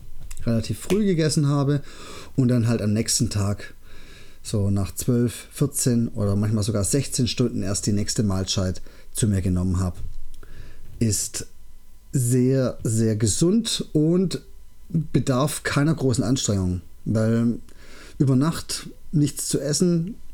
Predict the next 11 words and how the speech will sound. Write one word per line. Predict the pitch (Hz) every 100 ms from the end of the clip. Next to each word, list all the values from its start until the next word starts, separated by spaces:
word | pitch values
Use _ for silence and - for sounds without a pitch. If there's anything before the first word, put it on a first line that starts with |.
| -
ist | - -
kein | - 117
großes | 107 104 110 98
Ding. | 135 135 165 160 - - - -
Da | 107 110
essen | - 101 120
wir |
sowieso | 117 110 110 139
nichts. | 165 156 - - - -
Und | 123 117 113 110 -
die | 117